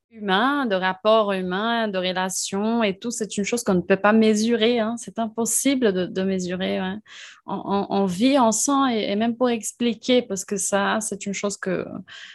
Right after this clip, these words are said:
bon, ça fait partie, ça fait partie de, de, de l'échange, mais c'est, c'est une chose, euh, enfin, complètement différente,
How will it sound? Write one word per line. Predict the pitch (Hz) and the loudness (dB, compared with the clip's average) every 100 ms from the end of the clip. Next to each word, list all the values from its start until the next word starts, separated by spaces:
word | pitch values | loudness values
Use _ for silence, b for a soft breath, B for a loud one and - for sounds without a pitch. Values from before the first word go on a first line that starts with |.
| B | B
bon, | 147 175 | -6 -4
ça | 190 | -4
fait | 185 190 | -2 0
partie, | 190 175 214 196 - _ - | -2 -2 -6 -6 -10 _ -8
ça | - | -4
fait | 185 190 | -2 0
partie | 196 - - - 202 208 | 0 -2 -8 -2 -2 0
de, | 185 180 175 175 160 - | 0 0 2 0 -4 -8
de, | 160 180 175 165 - | -4 -2 0 -2 -8
de | - 175 | -8 -2
l'échange, | 175 185 180 - 202 220 262 320 320 | 0 0 0 0 4 6 6 4 2
mais | 269 220 202 | 0 0 0
c'est, | - 196 196 190 B B B B | -2 -4 -6 -10 B B B B
c'est | - 190 185 | -8 -6 -4
une | 208 | -6
chose, | - 202 196 | -4 -4 -2
euh, | 196 - | -2 -2
enfin, | 180 - 175 175 - _ _ - | -6 -8 -8 -10 -14 _ _ -6
complètement | 185 185 185 190 190 | -2 0 0 2 0
différente, | 180 175 170 170 170 180 202 208 | 0 -2 -4 -4 -4 -2 0 -2